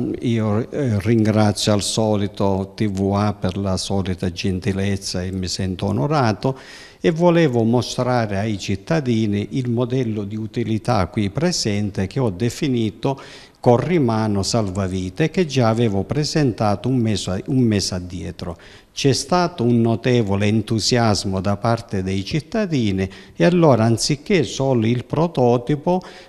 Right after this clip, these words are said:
ho, mm, ho chiesto ad un falegname mio amico di realizzarlo nella pratica, nella vita quotidiana, ed è stato montato nella scala dove abito.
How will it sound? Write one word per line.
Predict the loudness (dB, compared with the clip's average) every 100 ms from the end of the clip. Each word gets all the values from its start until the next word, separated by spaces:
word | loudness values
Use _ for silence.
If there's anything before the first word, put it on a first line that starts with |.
| 0
ho, | 6 6
mm, | 8 6 6 6
ho | 6 4
chiesto | 4 6 6 6 2
ad | 0
un | 2 0
falegname | 2 2 4 4 4 4 2 2 0
mio | 0 2
amico | 2 2 2 2 2 0
di | 0 0 0
realizzarlo | 0 0 0 -2 -4 -2 0 0 -2 -2
nella | 0 2 2 -2
pratica, | -2 -2 -2 -4 -6 -4 -2
nella | -2 0 -2
vita | 0 0 -2
quotidiana, | 0 0 0 -4 -4 -4 -6 -8 -10 -18 -20
ed | _ 2
è | 4
stato | 2 2 0 2 0
montato | 2 2 2 2 2 0 0
nella | 2 2 2 0
scala | -2 -2 -2 0 0
dove | -2 -4 -4 -4
abito. | -4 -6 -8 -8 -8 -8